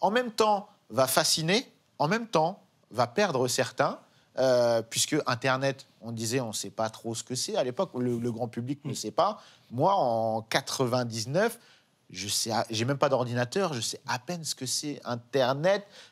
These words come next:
Speaker 1: Euh, j'en, on en parle au lycée, mais, euh, c'est encore très vague. J'ai jamais été sur Internet, euh, euh, à cette époque-là. Euh, il y a quelque chose qui fait que, euh, euh, on va avoir un, un alignement des planètes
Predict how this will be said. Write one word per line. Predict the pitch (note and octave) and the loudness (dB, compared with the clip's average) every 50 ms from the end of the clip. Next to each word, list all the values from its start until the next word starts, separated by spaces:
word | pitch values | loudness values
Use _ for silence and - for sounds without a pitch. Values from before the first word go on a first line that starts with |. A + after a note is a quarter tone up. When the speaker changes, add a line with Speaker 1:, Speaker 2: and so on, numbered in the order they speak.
| _ - | _ -2
Speaker 1:
Euh, | B2 B2+ B2 A#2+ | 0 2 2 2
j'en, | A2 B2 B2+ B2+ | 2 2 2 2
on | B2 B2+ B2+ B2+ | 0 0 0 0
en | C3 C3 | 0 0
parle | B2 - D3+ C#3 C#3 B2+ | 2 4 4 4 4 2
au | B2+ A#2+ | 2 2
lycée, | A#2+ C3+ C#3+ C3+ - - E3+ F3 F3 F3+ F#3 F3+ D#3+ | 2 2 2 2 2 4 4 4 6 4 4 2 2
mais, | C#3 B2+ B2+ | 2 2 4
euh, | B2+ C3 B2 | 4 2 2
c'est | A#2+ - C3 | 2 2 2
encore | B2+ A#2+ A#2 - C#3 - | 2 2 2 0 0 0
très | - - - D3 C#3+ | 0 0 0 2 4
vague. | B2+ E3+ G3 G#3 D#3+ | 4 4 4 2 2
J'ai | - D3 | -2 -2
jamais | F#3 - C3+ C3+ C#3 C#3+ | 0 0 0 0 0 -2
été | C#3 C#3+ D3 | -2 -2 -2
sur | C#3 - B2 | -2 -2 -2
Internet, | A2+ A2 - A#2 A2+ B2 B2+ G#2+ - | -2 0 0 0 0 -2 -4 -6 -6
euh, | G#2 G2+ G2+ G2 - _ - - _ _ - | -8 -8 -8 -10 -14 _ -20 -20 _ _ -6
euh, | A2+ A2 G#2 F#2+ | -4 -4 -2 -2
à | - G#2+ | -2 -2
cette | A#2 - - | -4 -4 -4
époque-là. | A#2 G#2+ - A2 - D#3 F#3 A#3 D4 - - - - - - - - - | -6 -4 -4 -4 0 2 2 0 0 -4 -14 -16 -16 -16 -16 -8 0 2
Euh, | C3+ C3+ C3+ - - | 2 2 2 0 -2
il | C#3 B2+ | 0 2
y | C#3+ | 4
a | F#3 A3+ A#3+ | 4 4 4
quelque | A#3 - F3+ D#3+ - - D#3 | 2 2 0 2 2 2 2
chose | C#3+ - G#3+ A#3 A3+ - | 2 2 2 0 0 0
qui | - D3 | 0 0
fait | B2+ - A3 A3 | 0 2 0 2
que, | - F#3 | 2 2
euh, | G3+ A3 F#3+ D3 C#3 B2+ - - - - _ - - | 4 4 6 4 4 2 0 -4 -16 -20 _ -2 2
euh, | C3+ C3+ C3 C3 B2+ B2 - - | 4 4 4 4 2 0 -2 -4
on | C3+ B2+ | -2 -2
va | B2 A#2 C#3 D#3+ E3+ F#3 G3 F#3+ | 2 4 4 4 4 4 2 2
avoir | - B2 B2+ B2+ A2+ A#2 D3+ E3+ F3+ F#3+ F3+ C3+ | 4 4 4 4 4 4 4 4 4 4 4 4
un, | B2 C3 B2+ B2 B2 A#2+ A#2+ A#2 A#2 A#2 A#2 A#2 A#2 A#2 - _ _ _ - - - | 2 4 4 2 2 2 2 2 2 0 -2 -6 -12 -14 -16 _ _ _ -12 -4 0
un | B2 B2 B2+ C#3 | 0 2 2 4
alignement | D#3+ E3 D#3 E3+ E3 D#3+ D#3+ D#3+ D3+ E3+ E3+ | 2 2 2 2 0 0 0 0 0 0 0
des | D#3+ C#3+ C3 | 0 0 0
planètes | - - C3+ C3 B2+ B2 C#3+ E3+ F#3+ B2+ - - | 0 2 2 2 2 2 2 0 0 0 -4 -12